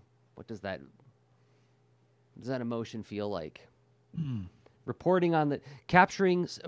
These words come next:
Speaker 1: so th-, there's, like, actually, like, a bonus, um, reflection element to this too. I'm totally building this on the fly, Rob. Um, is by, like, just giving yourself, like, a, a check-in for the day. Like, "How did today feel?" And g-,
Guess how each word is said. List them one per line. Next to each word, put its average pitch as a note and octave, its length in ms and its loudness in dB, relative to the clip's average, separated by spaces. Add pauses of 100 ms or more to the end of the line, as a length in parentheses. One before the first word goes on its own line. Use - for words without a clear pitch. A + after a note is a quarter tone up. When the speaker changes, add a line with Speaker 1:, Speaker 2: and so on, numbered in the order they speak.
(140)
Speaker 1:
so D#3+ 180 0
th-, C#3 180 -6
there's, E3 180 0
like, E3 360 -2
actually, E3 320 0
like, C3 160 2
a A#2+ 140 -2
bonus, B2 680 0
um, G#2+ 500 -4
reflection A#2 680 -4 (200)
element G2 360 -2
to G#2+ 60 -8
this F#2+ 240 -6
too. A2 560 2 (220)
I'm A2+ 100 0
totally A#2 240 -2
building F#2+ 260 -4
this F#2 140 -6
on E2 60 -4
the D#2+ 60 -6
fly, F2 200 -2
Rob. E2 240 -2 (460)
Um, G#2+ 440 2 (600)
is A#2+ 380 0 (160)
by, B2+ 140 4
like, A#2 200 2
just C#3+ 180 -4
giving C#3 220 4
yourself, A2+ 380 2
like, G#2+ 140 2
a, G2+ 280 4
a G#2 80 -4
check-in A#2 420 0
for G#2+ 120 -4
the G#2+ 40 0
day. G#2 120 2
Like, G2+ 120 -2
"How C3+ 120 0
did D#3+ 100 -4
today D#3 220 0
feel?" A2 560 2
And G2+ 280 -6
g-, - 80 -16